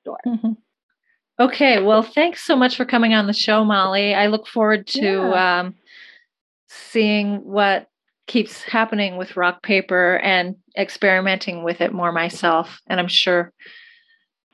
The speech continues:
Speaker 2: I look forward to following on Instagram as well and seeing what other artists continue to do with it.
Speaker 1: Oh, well, thank you. I, I'm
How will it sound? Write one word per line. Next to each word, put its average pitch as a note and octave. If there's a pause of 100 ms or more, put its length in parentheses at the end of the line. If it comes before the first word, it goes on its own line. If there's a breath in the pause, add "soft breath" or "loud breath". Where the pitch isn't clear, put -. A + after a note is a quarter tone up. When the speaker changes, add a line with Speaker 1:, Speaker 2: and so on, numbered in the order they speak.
(140)
Speaker 2:
I F#3
look F#3
forward F#3
to F#3+
following F3
on F3+
Instagram F3
as E3
well E3+
and E3+
seeing E3
what F3+
other E3
artists E3+
continue F3
to -
do E3
with E3
it. D#3+ (1160)
Speaker 1:
Oh, A#3
well, A3+ (100)
thank D#4+
you. A#3+
I, C#4
I'm C#4